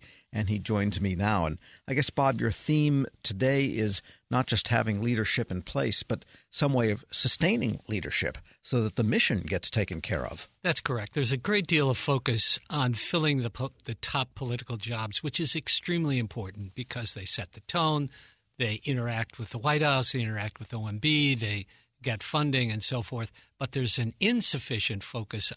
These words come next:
Speaker 2: on the people who manage day to day, year to year, and administration to administration. That's the real challenge,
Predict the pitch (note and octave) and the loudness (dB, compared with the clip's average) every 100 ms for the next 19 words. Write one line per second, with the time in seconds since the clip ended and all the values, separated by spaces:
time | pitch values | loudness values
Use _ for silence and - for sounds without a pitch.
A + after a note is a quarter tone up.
0 | - A#2+ A2+ G#2+ - - - B2 - - | -4 -2 -2 -2 -8 -20 -10 -10 -6 -6
1 | F3+ F3 D#3 - - _ _ - C3 A#2 | -4 -2 -4 -8 -20 _ _ -6 -4 -4
2 | A2+ C3 C#3+ D3+ D3+ B2 B2 A#2+ C#3 D#3 | -2 2 4 4 2 2 0 2 4 2
3 | - D3+ C3 B2+ B2 B2 - - C3 D3 | 2 -2 0 2 2 0 -4 -8 -4 -2
4 | D3+ - C3+ B2+ B2 B2 C3 A#2+ A2 C3 | -2 -2 0 0 0 -2 -2 -2 0 0
5 | B2+ - B2 A2+ A#2 G#2 B2+ G#2+ A2+ G#2 | 0 -2 -2 0 -2 -4 -6 -4 -4 -2
6 | - G2+ F#2+ - F#2+ F2+ _ _ _ _ | -2 -4 -6 -8 -8 -18 _ _ _ _
7 | - C#3 C#3+ - - - A#2 B2 A2 - | -6 -2 0 2 0 0 -2 -2 -2 -2
8 | B2+ A2+ A2 G#2+ - | -2 -2 -2 -2 -6